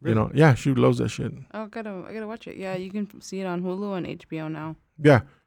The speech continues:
Speaker 2: If you haven't seen it,
Speaker 1: Got it.
Speaker 2: check it out. I re-, I really recommend. I think you're really gonna like it.
Speaker 3: Yeah, I'll,
Speaker 1: I
Speaker 3: I'll
Speaker 1: think
Speaker 3: check
Speaker 1: so,
Speaker 3: that
Speaker 1: too.
Speaker 3: out.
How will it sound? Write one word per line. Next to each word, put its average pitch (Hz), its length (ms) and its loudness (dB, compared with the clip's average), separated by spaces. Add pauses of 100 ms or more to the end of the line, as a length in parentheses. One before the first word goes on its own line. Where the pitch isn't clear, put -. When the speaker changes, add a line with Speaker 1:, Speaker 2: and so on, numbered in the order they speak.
(180)
Speaker 2:
If 127 80 2
you 143 80 10
haven't 185 180 10
seen 214 180 8
it, 208 160 8
Speaker 1:
Got 95 220 -4
it. - 40 -6
Speaker 2:
check 202 160 6
it 151 60 10
out. 143 60 10
I - 20 10
re-, 135 180 8
I 143 80 6
really 151 180 8
recommend. 151 220 6
I 170 100 0
think 254 240 6
you're 180 100 10
really 180 200 10
gonna 180 120 6
like 185 140 2
it. - 100 -4 (280)
Speaker 3:
Yeah, 233 240 -12
I'll, 202 160 -6
Speaker 1:
I 131 80 0
Speaker 3:
I'll - 100 -4
Speaker 1:
think 202 140 -2
Speaker 3:
check - 40 -10
Speaker 1:
so, 185 100 0
Speaker 3:
that 202 100 -6
Speaker 1:
too. 214 80 -2
Speaker 3:
out. - 120 -8